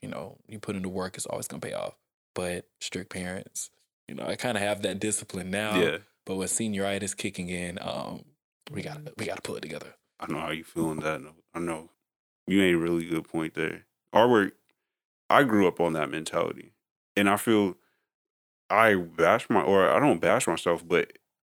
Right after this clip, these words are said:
Speaker 2: I have internal conflicts with myself about it because being, I aspire to be at least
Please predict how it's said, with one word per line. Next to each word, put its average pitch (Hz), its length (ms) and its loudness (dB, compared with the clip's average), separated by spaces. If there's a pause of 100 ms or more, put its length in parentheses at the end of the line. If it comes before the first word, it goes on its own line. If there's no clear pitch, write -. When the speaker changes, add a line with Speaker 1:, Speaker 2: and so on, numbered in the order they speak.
(240)
Speaker 2:
I 107 120 6
have 98 120 2
internal 90 360 0
conflicts 82 500 -2
with 65 160 -20
myself 80 440 -10
about 82 380 -4
it 80 140 -14 (460)
because 85 760 -2 (420)
being, 101 500 2 (160)
I 107 200 6
aspire 98 400 2
to 87 120 -8
be 85 340 -14 (360)
at 90 120 0
least 85 220 -12